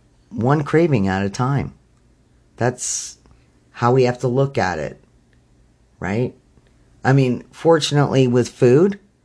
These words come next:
it's a little bit easier than all those other really, um, let's call them,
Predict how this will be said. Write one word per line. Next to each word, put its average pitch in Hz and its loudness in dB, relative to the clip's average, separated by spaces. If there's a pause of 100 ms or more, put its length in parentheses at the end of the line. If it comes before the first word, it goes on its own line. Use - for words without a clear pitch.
(1000)
it's 120 -4
a 120 -2
little 127 2
bit 120 -2
easier 139 0
than 107 0
all 104 0
those 110 -2
other 104 -2
really, 113 -2 (1200)
um, 87 -4 (1600)
let's 123 0
call 127 2
them, 87 -4